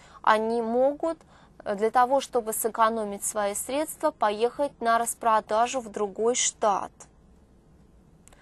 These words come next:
Они очень любят бесплатные приемы и банкеты, пишут воронежские исследователи, стараются не пропускать их ни при каких обстоятельствах.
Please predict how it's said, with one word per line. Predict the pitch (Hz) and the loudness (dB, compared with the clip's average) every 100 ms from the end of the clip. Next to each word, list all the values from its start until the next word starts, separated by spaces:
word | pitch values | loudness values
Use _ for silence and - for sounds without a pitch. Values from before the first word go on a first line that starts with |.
| - - - - | -20 -20 -10 2
Они | 233 285 | 2 4
очень | 302 240 226 - 214 | 2 2 2 0 -4
любят | 202 277 302 311 196 | -4 -4 -4 -8 -8
бесплатные | 214 - 226 214 - 214 208 | -8 0 4 4 0 -8 -8
приемы | - 208 214 202 190 | -8 -4 -4 -4 -6
и | |
банкеты, | 185 190 190 196 - 320 330 339 | -4 -4 -4 -8 -6 -6 -4 -8
пишут | - 302 - 302 - - - | -6 -6 -6 -8 -10 -20 -4
воронежские | 240 269 277 269 269 - - 262 254 | 6 6 6 2 -2 -6 -6 -6 -6
исследователи, | - 254 247 240 226 240 247 233 233 - - - | -4 0 -2 0 -4 -4 -6 -6 -8 -10 -20 -12
стараются | - 226 240 320 370 - 302 | 4 6 6 4 2 -2 -4
не | 302 | -4
пропускать | 285 262 - 220 - 247 254 - | -4 -6 -4 -6 0 2 2 -2
их | 294 | -10
ни | 254 | -10
при | 247 214 | -8 -6
каких | - 190 - 220 233 | -2 -4 -6 -6 -4
обстоятельствах. | 220 - - 208 196 180 - - - - - - - | -4 -6 -4 -4 -4 -8 -8 -12 -12 -14 -12 -14 -14